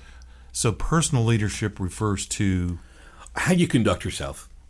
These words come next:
Speaker 1: Hmm.
Speaker 2: how you present yourself to others, you know, the way you, the way you carry yourself. Do you do what you say you're gonna do? Your sense of personal integrity and ethics, uh, the way you hold, you hold yourself out,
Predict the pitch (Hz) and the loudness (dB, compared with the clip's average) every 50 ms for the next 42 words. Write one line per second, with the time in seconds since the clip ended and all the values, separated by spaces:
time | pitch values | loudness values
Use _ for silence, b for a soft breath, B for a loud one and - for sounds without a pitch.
0 | - - - - - 95 85 113 117 107 87 98 101 90 95 95 95 98 95 - | -20 -20 -14 -6 -4 -2 0 0 0 0 2 0 2 2 2 2 0 -2 -2 0
1 | 101 92 87 - - - 95 92 92 90 90 90 87 85 - - 95 85 80 85 | 0 0 -2 -2 -8 -6 -4 -4 -2 -2 -2 -2 -4 -4 -6 -8 -8 -6 -4 -2
2 | 82 85 82 87 85 85 82 78 90 87 87 85 85 82 78 - - 101 92 95 | -2 0 -2 -2 -4 -4 -4 -4 -2 -2 -2 -2 -2 -4 -6 -6 -4 -2 0 0
3 | 95 85 85 82 - - 87 87 90 87 B B B B B B B 92 92 98 | 0 0 -2 -2 -4 -4 -2 -2 -2 -4 B B B B B B B -4 0 0
4 | 95 92 82 95 101 92 95 95 92 90 - - 104 101 98 92 87 87 87 85 | 0 2 2 2 2 2 0 -2 -4 -6 -4 -2 0 0 0 0 0 0 -2 -2
5 | 87 85 87 90 90 87 87 92 92 87 - - - - - 107 92 - 98 92 | 0 0 0 0 0 -2 -2 -4 -4 -6 -6 -6 -6 -2 -2 0 0 -2 -4 -4
6 | 85 - 101 95 - 98 90 87 85 85 - 110 98 101 98 92 87 85 85 87 | -4 -2 -2 -2 -2 -4 -4 -4 -4 -4 -4 -6 -4 -2 -2 -2 -2 -2 -2 -2
7 | 85 85 - 98 95 - - - - B B B B B B B B B B - | -2 -4 -4 -8 -6 -4 -6 -6 -8 B B B B B B B B B B -6
8 | 85 92 87 85 87 80 82 85 76 80 95 107 104 85 87 82 85 92 90 87 | -4 -4 -4 -4 -4 -6 -6 -6 -4 -2 -2 -2 -2 -2 -2 -2 -2 -2 -2 -4
9 | - 80 - - 87 82 80 - 87 85 85 80 - | -6 -8 -8 -6 -8 -8 -6 -6 -6 -6 -6 -8 -10